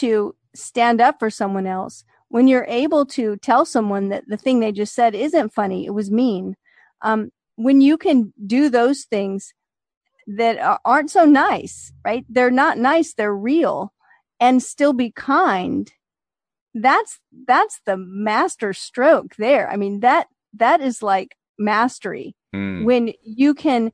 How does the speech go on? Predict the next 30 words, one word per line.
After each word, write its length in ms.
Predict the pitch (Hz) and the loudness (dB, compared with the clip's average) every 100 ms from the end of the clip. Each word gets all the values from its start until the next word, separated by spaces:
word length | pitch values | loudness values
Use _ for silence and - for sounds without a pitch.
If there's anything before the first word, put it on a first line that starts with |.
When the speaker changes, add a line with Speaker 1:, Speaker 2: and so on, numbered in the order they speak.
| _ _ | _ _
Speaker 1:
stand 480 | - - 277 370 | -12 -2 2 4
up 200 | 254 202 - | 4 2 -2
for 100 | 202 | -10
someone 560 | - 202 185 185 202 - _ _ _ - | -6 -6 -4 -6 -10 -14 _ _ _ -2
and 340 | 226 220 226 | 0 2 2
make 240 | 240 339 285 | 2 2 0
a 80 | |
strong 380 | 247 - 196 185 | -4 -2 -2 -2
statement 600 | - - 190 - 190 - _ - | -8 -10 -8 -6 -8 -10 _ -4
and 140 | 240 | 0
do 160 | 226 302 | 2 0
it 60 | 220 | 0
with 220 | 226 _ | -4 _
kindness. 1000 | - 254 294 359 214 147 - - - _ _ _ _ _ _ _ _ _ _ _ | -8 -2 2 4 2 0 -14 -20 -20 _ _ _ _ _ _ _ _ _ _ _
Speaker 2:
It's 100 | 104 | -4
a 40 | |
real 80 | 107 | -2
Speaker 1:
Um, 80 | 95 | -2
Speaker 2:
skill. 260 | 82 117 277 | -2 -2 -2
Speaker 1:
that's 180 | - | -2
a 60 | 294 | -6
skill. 640 | - - 240 349 202 190 - | -8 -8 0 2 2 -2 -10
Speaker 2:
It 80 | - | 0
Speaker 1:
and 140 | 247 | 2
Speaker 2:
is. 100 | 247 | 2
Speaker 1:
he 140 | 339 330 | 0 0
had 260 | 330 330 | 0 0
that 180 | 220 180 | 0 -2
skill. 400 | - - - 220 _ _ | -4 -16 -14 -18 _ _
Speaker 2:
Yeah, 240 | 85 82 | -14 -14